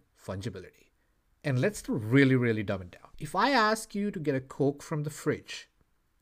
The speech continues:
and I wasn't happy with what you got me, asked for another one, I wouldn't really care what can of Coke you got me,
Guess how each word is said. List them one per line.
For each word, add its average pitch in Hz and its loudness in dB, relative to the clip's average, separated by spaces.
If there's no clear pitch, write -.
and 120 -2
I 113 0
wasn't 139 2
happy 156 0
with 123 -2
what 113 -2
you 127 -8
got 120 -4
me, - -20
asked - -18
for 123 -8
another 151 2
one, - -14
I 127 4
wouldn't 180 4
really 135 6
care 117 -2
what 113 -2
can 123 0
of 113 -8
Coke 107 -6
you 104 -6
got 101 -4
me, 185 -6